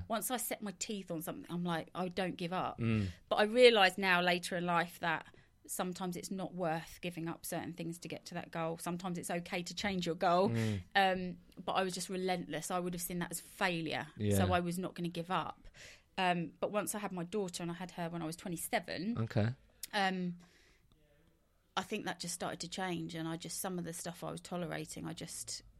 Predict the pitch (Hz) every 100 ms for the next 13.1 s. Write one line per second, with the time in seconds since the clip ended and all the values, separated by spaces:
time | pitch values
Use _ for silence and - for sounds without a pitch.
0 | - - - 196 175 - - 175 - -
1 | 190 - 202 - 185 175 170 170 - 156
2 | - 160 165 - 127 123 117 95 - 110
3 | 160 175 165 170 170 - - 107 101 104
4 | 98 101 107 101 101 - 120 107 104 101
5 | 95 95 92 101 95 95 95 90 95 233
6 | 98 95 98 95 92 98 95 - - 247
7 | 214 - 233 - 226 220 294 320 320 294
8 | 269 240 233 220 214 214 - 196 208 190
9 | 175 165 180 214 - _ - - - 180
10 | 170 - _ _ _ - 233 - 208 208
11 | 208 175 175 202 - 220 226 220 220 -
12 | 160 175 190 185 185 - 175 175 165 165
13 | 170